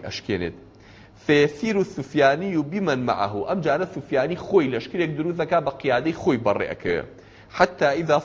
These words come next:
سارە ببەیدائین من الئەرض، کاتێک کە گەیشتە مۆنتیقەی بیابانێک، زەویەک، بیابانێک کە کەوتا لە بینی مەککە و مەدینەیە، خوسیفە بیهم، هەر هەمیان ڕوو ئەچن بە ناخی زەویە. ئەو لەشکرە کە دێ لە شامەوە دێت، لە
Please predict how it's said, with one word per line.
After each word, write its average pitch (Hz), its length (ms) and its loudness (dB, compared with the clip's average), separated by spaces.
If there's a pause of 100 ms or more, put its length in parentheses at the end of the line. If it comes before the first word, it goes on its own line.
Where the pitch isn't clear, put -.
سارە 180 320 4
ببەیدائین 120 640 -4
من 110 160 -6
الئەرض، 107 340 -6 (100)
کاتێک 180 340 0
کە 156 140 -8
گەیشتە 196 360 -2
مۆنتیقەی 131 460 -4
بیابانێک، 131 580 2 (440)
زەویەک، 127 520 2
بیابانێک 117 500 2
کە 107 120 -8
کەوتا 107 300 0
لە 110 100 0
بینی 117 240 -4
مەککە - 200 -6
و 120 120 -2
مەدینەیە، 98 440 0 (680)
خوسیفە 190 480 2 (100)
بیهم، 127 260 -2 (120)
هەر 240 140 2 (120)
هەمیان 165 320 -2
ڕوو 165 140 -4
ئەچن 143 260 -8
بە 120 120 -2
ناخی 113 320 -4
زەویە. 82 300 -6 (640)
ئەو 226 200 10
لەشکرە 151 400 0
کە 143 160 0
دێ 190 180 4
لە 165 60 2 (100)
شامەوە 117 540 2
دێت، 117 240 -4 (1000)
لە 123 80 4